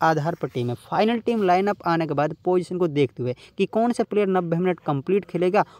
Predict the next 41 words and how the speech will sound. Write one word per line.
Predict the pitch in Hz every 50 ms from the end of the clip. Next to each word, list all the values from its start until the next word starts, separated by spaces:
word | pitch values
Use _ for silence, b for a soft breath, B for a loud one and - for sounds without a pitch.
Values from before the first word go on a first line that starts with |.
| B -
और | 180 165
कौन | - 196 208 214
से | 202 - 214
ऐसे | - 180 185 - 220
प्लेयर | 190 - 196 190 190
है | 196 185
जो | 165 202 190 - b b b b b b b b b b - _ - - -
बिना | 151 135 170 190 208 208
गोल | 190 185 190 185
के | 175 190
भी | 185 185
डिफेंसिव | 175 190 - - 185 175 160 - 170
पॉइंट | - 185 190 185 -
अच्छा | 170 170 - - 165
खासा | - 151 151 147 165
दे | 156 147 139
जाएगा | 120 117 117 110 117 113 - _ _
और | 170 165 - - _
किस | 220 - -
प्लेयर | - - 214 214 208 202
की | 214 -
पोजीशन | - 190 185 175 170 - 196 175
सबसे | - - 185 175 - 175
ज़्यादा | 165 165 170 170
गोल | 160 165 175 175 165 -
करने | - 151 139 135 131 123
की | - - 120 110
है, | 117 120 b b b b
उसके | - 185 - - 208
आधार | 185 175 175 170 175
पर | 180 175 -
फाइनल | - 160 156 151 147
टीम | - 165 165 156
आपको | 143 139 - 151
Telegram | - 139 135 135 135 135 139 135 127
चैनल | - 135 131
पर | 123 139
अपडेट | - 147 131 127 147 180 175
कर | - 190 175
दी | 165 175
जाएगी। | 185 196 220